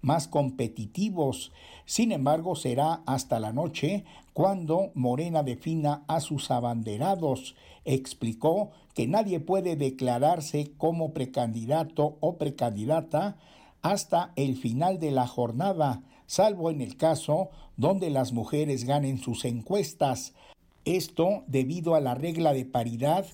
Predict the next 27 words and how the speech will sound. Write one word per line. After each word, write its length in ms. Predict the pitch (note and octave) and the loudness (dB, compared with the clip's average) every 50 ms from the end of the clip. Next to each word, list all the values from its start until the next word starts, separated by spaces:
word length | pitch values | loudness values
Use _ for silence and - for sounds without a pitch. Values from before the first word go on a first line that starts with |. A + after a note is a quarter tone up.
| - - | -8 -2
que 120 | D#3+ F#3 | 0 2
las 240 | G#3 G3 F3 - - | 2 2 2 2 0
autoridades 720 | D#3+ C#3+ B2+ - D3+ C3+ B2 B2+ D3 E3 F3 E3+ D3 - | 0 0 0 0 0 0 2 2 2 2 2 0 -2 -2
electorales 960 | - C#3+ C3 B2+ C3 - - B2 A#2+ C3 D#3 D#3+ D3+ D3 D#3+ F#3 F#3 - - - - - - - | -2 0 0 -2 -2 -2 -2 0 2 4 4 4 2 0 -2 -4 -4 -8 -10 -14 -18 -20 -8 0
definieron 800 | C3 D#3+ G#3+ A3+ A3+ F3 D3+ D3 C#3+ D#3 F3 E3 D#3+ F#3+ G#3 G3 | 2 2 2 2 0 -2 -2 0 0 0 0 0 0 0 -2 0
para 220 | - D3 C3 C3 B2 | 2 2 2 2 0
la 180 | B2 A#2+ - | -2 -2 -2
contienda 720 | - B2 A#2+ A2+ - - D#3+ F3+ F3 D#3+ D3+ D#3 D#3+ - - | -2 -2 -2 -2 -2 -2 -2 0 0 2 2 2 2 0 -2
a 180 | C3 A2+ - | -4 -4 -2
todos 300 | - D#3+ E3 D3+ D3+ C#3+ | 0 0 0 0 0 0
los 160 | C3+ B2+ C3 | 0 -2 -2
partidos, 800 | - - A#2 G#2+ - - - G3 G#3 F3 F3 D3+ D3 - - - - - - - - - - - | -4 -4 -4 -4 -4 -2 -2 -2 0 0 0 0 0 -2 -6 -12 -18 -20 -20 -20 -20 -20 -14 -2
a 140 | - C#3+ E3+ | 0 2 4
los 200 | F3 D#3+ D#3+ D#3+ | 4 2 0 0
que 140 | - D#3 C3+ | -2 -2 -2
se 140 | - - C3+ | 0 0 0
instruyó 800 | B2+ C3 B2 - - - - B2+ A2+ A2+ B2 D#3 E3+ F#3 G3+ - - | 0 0 0 -2 -4 -2 0 0 0 0 2 2 2 2 2 0 0
nombrar 480 | - B2 B2 A#2 A#2 A2+ C#3+ D#3+ D#3+ D3 | 0 0 0 0 2 2 2 2 2 0
cinco 400 | - - - A#3+ C4 C4 G#3+ F#3 | -2 0 0 0 2 2 0 0
mujeres 640 | C#3+ D#3 D#3+ - E3+ F3+ E3+ D3+ D3+ F#3 G3+ G3+ - - - - - - _ | 0 -2 -2 -2 -2 0 0 0 0 -2 -2 -4 -8 -14 -20 -20 -20 -6 _
y 140 | - B2+ B2+ | -4 -4 0
cuatro 400 | - F#3 G3+ G3+ - - C3+ C3+ | 2 2 2 2 2 0 0 2
hombres 500 | D#3 E3+ E3+ E3 D3 D3 E3+ F3 - - | 2 2 0 -2 -2 -2 -2 -4 -6 -8
para 320 | - - D#3+ E3+ E3 D#3 | -2 2 2 4 4 2
buscar 440 | C#3 B2 A2 - - - C#3 C#3+ C#3 | 0 -2 -6 -10 -2 0 2 2 2
los 220 | C3 C3+ C3 - - | 0 -2 -4 -4 -2
cargos. 720 | - D#3+ E3+ F3 D#3 C3 B2+ A#2 - - - - - - | 2 2 2 2 0 -2 -2 -2 -4 -6 -8 -8 -8 -8